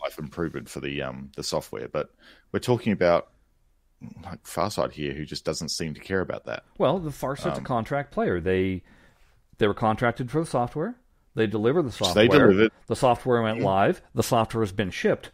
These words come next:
Speaker 2: There's gonna be basic support for making sure the software doesn't crash. But if you want improvements, guess what? New contract.
Speaker 1: You gotta pay that.
Speaker 2: <laughs>
Speaker 1: Or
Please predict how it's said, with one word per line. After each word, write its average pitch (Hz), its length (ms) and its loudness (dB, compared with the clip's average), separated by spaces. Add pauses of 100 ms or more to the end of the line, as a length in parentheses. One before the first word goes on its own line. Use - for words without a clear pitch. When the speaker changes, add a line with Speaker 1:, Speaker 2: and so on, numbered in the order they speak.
(880)
Speaker 2:
There's 135 240 4
gonna 135 160 0
be 110 120 0
basic 123 360 -2
support - 580 -2
for 127 100 -2
making 113 300 -2
sure 131 160 -4
the 101 80 -6
software 113 400 -4
doesn't 87 280 -6
crash. 214 420 -2 (600)
But 143 140 2
if 135 100 -6
you 165 80 0
want 147 200 2
improvements, 233 640 0 (160)
guess 151 220 0
what? - 300 2 (340)
New 110 160 0
contract. 113 460 2
Speaker 1:
You 95 80 4
gotta 78 220 0 (680)
pay 202 100 2
that. 220 240 0
Speaker 2:
<laughs> 226 80 2
Speaker 1:
Or 90 260 6